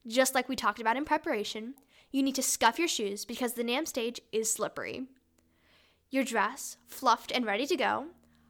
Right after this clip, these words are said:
All you need to do for this step is when you're backstage, make sure that the dress gives you enough room to walk gracefully on stage. I always put myself into a calm state of mind before going on stage. Something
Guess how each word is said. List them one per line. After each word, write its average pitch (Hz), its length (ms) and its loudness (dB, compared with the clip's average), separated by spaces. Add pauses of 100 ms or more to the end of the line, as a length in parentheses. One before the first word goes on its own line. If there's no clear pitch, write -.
(180)
All 240 100 8
you 262 140 0
need 392 160 0
to 440 60 -2
do 415 100 8
for 403 140 0
this 240 160 0
step - 300 -2 (200)
is 233 160 0
when 247 140 2
you're 247 100 2
backstage, 208 680 -2 (320)
make 277 160 4
sure 359 140 2
that 392 180 2
the 440 60 2
dress 208 320 0
gives 233 200 -2
you 247 80 2
enough 233 260 -2
room 214 220 -2
to - 120 -8
walk 233 260 2
gracefully 233 480 0
on 214 180 0
stage. 196 560 -6 (1200)
I 302 160 10
always 269 240 4
put - 160 -2
myself 220 480 -2
into 277 260 0
a 254 60 2
calm 262 420 2
state 233 240 -2
of 220 60 -8
mind 214 300 -8
before 226 260 -4
going 208 240 -2
on - 160 -8
stage. - 540 -14 (800)
Something 415 340 2